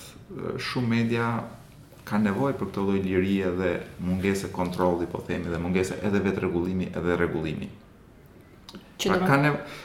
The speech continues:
Speaker 1: ë, op-, dëshirojnë të operojnë në, në një situatë balte.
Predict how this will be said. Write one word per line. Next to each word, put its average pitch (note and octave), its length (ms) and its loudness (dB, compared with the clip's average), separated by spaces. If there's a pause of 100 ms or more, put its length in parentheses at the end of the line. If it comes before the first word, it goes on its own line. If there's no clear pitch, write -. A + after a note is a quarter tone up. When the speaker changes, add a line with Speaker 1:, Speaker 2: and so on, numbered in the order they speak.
(120)
Speaker 1:
ë, G#2 160 6 (1700)
op-, A2+ 200 2 (180)
dëshirojnë B2 600 4
të - 80 2
operojnë C3 540 2 (220)
në, G2+ 180 4 (100)
në G2+ 200 4
një G2+ 100 4
situatë G#2+ 420 -2
balte. C#2+ 400 -4